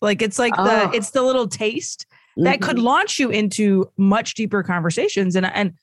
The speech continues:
Speaker 1: have y'all, have y'all, is that how y'all plan it? Like, I mean, I've been out of the planning of it for a while now, like, you know, over a year.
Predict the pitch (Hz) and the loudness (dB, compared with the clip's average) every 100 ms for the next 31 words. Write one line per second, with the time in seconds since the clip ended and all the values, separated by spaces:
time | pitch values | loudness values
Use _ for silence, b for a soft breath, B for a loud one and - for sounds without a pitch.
0 | _ _ - 339 370 302 240 - 277 311 | _ _ -4 0 2 2 0 -2 -4 0
1 | 285 254 277 403 440 311 214 214 208 262 | 0 0 -2 -2 0 0 -2 -2 -4 -4
2 | 320 220 196 208 220 233 196 b b - | -4 -2 -2 -2 -2 -2 -4 b b -4
3 | 226 285 262 262 202 247 254 214 233 240 | -2 0 0 0 0 0 0 0 0 0
4 | 262 214 185 185 - 196 190 180 190 285 | 0 2 2 0 0 -2 0 2 2 2
5 | 233 170 160 160 185 196 196 202 220 240 | 2 0 0 0 -2 0 2 2 2 2
6 | 226 202 208 269 180 165 | 0 0 -4 -4 -2 -2